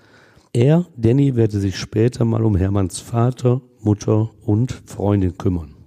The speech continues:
Und danach ließen sie ihr Opfer Abschiedsbriefe schreiben, die ihnen aber nicht zusagten. Deshalb verbrannten sie diese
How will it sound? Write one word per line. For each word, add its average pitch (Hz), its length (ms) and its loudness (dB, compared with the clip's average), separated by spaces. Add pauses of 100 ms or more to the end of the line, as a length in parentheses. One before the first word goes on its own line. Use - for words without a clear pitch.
(280)
Und 101 120 -4
danach 110 420 0
ließen 135 320 0
sie 120 120 0
ihr 117 140 2
Opfer - 480 -6
Abschiedsbriefe - 880 -8
schreiben, 98 640 -2 (100)
die 117 140 2
ihnen 107 140 0
aber 107 240 0
nicht 104 200 -2
zusagten. 110 640 0
Deshalb 107 320 -2
verbrannten 107 640 -2
sie 117 120 -2
diese 120 440 0